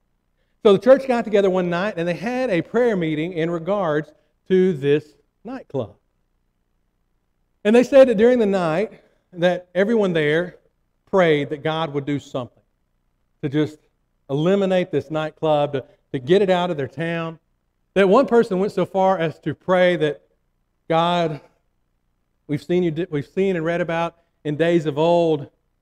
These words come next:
We, we know that you can bring fire from heaven. God,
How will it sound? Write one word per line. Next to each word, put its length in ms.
We, 140
we 120
know 240
that 180
you 100
can 120
bring 200
fire 420
from 180
heaven. 300
God, 360